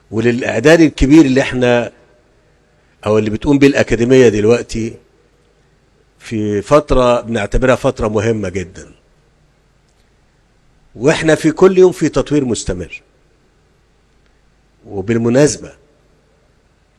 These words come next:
النقطة اللي أنا بقولها ديت إن احنا نبقى دايمًا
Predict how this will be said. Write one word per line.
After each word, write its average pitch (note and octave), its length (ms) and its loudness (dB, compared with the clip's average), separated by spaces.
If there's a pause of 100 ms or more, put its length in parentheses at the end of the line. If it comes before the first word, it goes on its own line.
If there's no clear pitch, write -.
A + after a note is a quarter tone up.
(280)
النقطة C3 340 -2
اللي B2 100 0
أنا B2+ 100 2
بقولها A2 360 -6
ديت A2 360 -4
إن G#2+ 120 -8
احنا A2+ 240 -8
نبقى F#2+ 240 -10
دايمًا G#2 520 -2